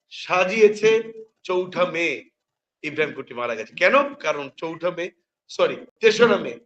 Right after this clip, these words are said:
কেন? কারণ তেসরা এবং পঞ্চম মেতে পাক সেনারা পি-,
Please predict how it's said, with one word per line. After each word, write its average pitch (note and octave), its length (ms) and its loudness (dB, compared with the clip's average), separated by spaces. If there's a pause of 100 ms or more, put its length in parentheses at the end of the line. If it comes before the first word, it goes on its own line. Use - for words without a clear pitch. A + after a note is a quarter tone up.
কেন? A#3 340 0
কারণ F3 240 -4
তেসরা G3 400 -4
এবং E3 340 -6
পঞ্চম F3 360 -2
মেতে A3 540 -2 (300)
পাক F#3+ 180 0
সেনারা D#3+ 340 -8
পি-, E3 280 -12